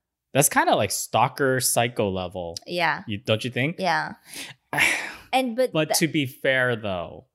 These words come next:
Speaker 1: love kinda makes you do some crazy stuff.
Speaker 2: Because I guess I, I see it from her point, too. It's
Speaker 1: Yeah,
Speaker 2: like
Speaker 1: yeah, yeah. I take that back. I don't wanna call her, like
Speaker 2: No, because it's like you're cu-, this technology exists, right? And so it's like one of
Speaker 1: It
Speaker 2: those
Speaker 1: does
Speaker 2: things.
Speaker 1: make you think.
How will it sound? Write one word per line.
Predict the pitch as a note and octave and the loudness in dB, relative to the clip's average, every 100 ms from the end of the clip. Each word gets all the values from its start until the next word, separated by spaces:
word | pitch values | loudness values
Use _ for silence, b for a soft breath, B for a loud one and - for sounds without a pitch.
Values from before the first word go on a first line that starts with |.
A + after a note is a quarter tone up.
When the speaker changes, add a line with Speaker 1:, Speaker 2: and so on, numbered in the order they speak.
| _ _ _ - | _ _ _ 0
Speaker 1:
love | A#2 A#2+ B2 | 4 4 2
kinda | D3 A#2+ | 0 0
makes | A2 G#2+ - | 0 -4 -4
you | G#2 | -6
do | G2+ | -6
some | F#2+ G2 | -6 -8
crazy | F2 G#2 F#2 F#2+ F#2 | -6 -4 -4 -4 -6
stuff. | - - - - | -6 -10 -14 -8
Speaker 2:
Because | - F4+ A4 - - - | 2 4 4 -2 -6 0
I | B3+ | 0
guess | C#4+ D4+ - | 0 -6 -4
I, | C4 C4+ | -4 -2
I | F#4 | -2
see | - G4 | 0 0
it | A4 | 2
from | C4+ G#3+ | -2 -2
her | G3+ A#3 A#3 | -2 -4 -8
point, | - G#3 - - | -8 -8 -8 -12
too. | - G3+ G#3+ F3 F#3 - | -6 -4 -2 -4 -8 -2
It's | G#2+ | 2
Speaker 1:
Yeah, | G2+ | 2
Speaker 2:
like | F#2+ | 2
Speaker 1:
yeah, | F2+ | -4
yeah. | E2 F2 | -10 -4
I | E3 | 0
take | F3 C3+ | 0 0
that | G#2 | -2
back. | F#2+ F2 | -4 -6
I | A#2+ | -2
don't | A#2 | 0
wanna | A2 G2+ | 0 -2
call | - G2+ | 0 0
her, | G2 | 0
like | F#2 F2+ F2 - - B B - | -4 -4 -6 -12 -20 B B 0
Speaker 2:
No, | A4+ G#4 | 4 4
because | C4+ D4+ F#4 | 4 2 0
it's | D4+ D4+ | -2 0
like | F#4 | 0
you're | B3+ C#4 | 2 2
cu-, | - - - A#3+ A#3+ | -2 -10 -2 -2 -2
this | A#3 C4+ C4+ | -2 0 0
technology | B3 A3+ G#3+ A3 B3 G3+ | -2 0 2 2 0 -2
exists, | F#3 - - F#3 E3 - - | -4 -2 -2 0 0 -4 -4
right? | - E3 E3 | -2 -2 -2
And | F#3+ G#3 | -4 0
so | A3+ | 0
it's | E3 G3+ B3 | 0 0 -2
like | A3 - | -4 -2
one | G#3 | -4
of | A3 | -2
Speaker 1:
It | |
Speaker 2:
those | - G#3 | -2 0
Speaker 1:
does | A#2+ G#2+ | 2 0
Speaker 2:
things. | |
Speaker 1:
make | G#2 F#2+ | -2 -6
you | G2+ | -8
think. | F2+ F#2 F2 - - | -10 -10 -12 -16 -20